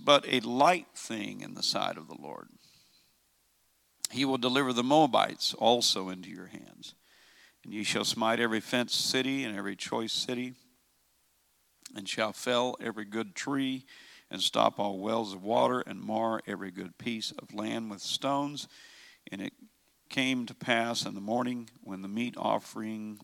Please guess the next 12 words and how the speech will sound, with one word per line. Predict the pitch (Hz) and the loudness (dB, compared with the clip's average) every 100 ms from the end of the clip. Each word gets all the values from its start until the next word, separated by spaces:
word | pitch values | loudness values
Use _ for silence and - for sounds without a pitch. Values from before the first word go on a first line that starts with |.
| _ | _
was | 87 85 - | -8 -8 0
offered, | 113 117 - 110 101 | 6 6 4 -4 -6
that, | 98 - - | -8 -10 -8
behold, | 98 90 113 113 113 104 | -8 -4 -2 -2 -4 -4
there | 101 101 | -4 -4
came | - 110 107 101 | -4 -6 -4 -4
water | 98 110 113 117 | 2 4 4 0
by | 104 101 | -4 -4
the | 104 | -2
way | 104 107 | -2 -2
of | 98 | -2
Edom, | 110 120 123 | -2 -2 -4